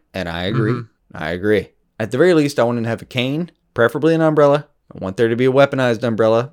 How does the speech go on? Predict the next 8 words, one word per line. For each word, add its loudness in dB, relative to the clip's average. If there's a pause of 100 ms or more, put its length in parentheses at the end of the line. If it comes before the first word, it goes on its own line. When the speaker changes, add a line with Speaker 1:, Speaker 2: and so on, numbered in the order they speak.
(100)
Speaker 1:
That's -6
really 2
my -4
hope. -14 (200)
Speaker 2:
<laughs> -18 (2500)
All 0
right. -4
So, 0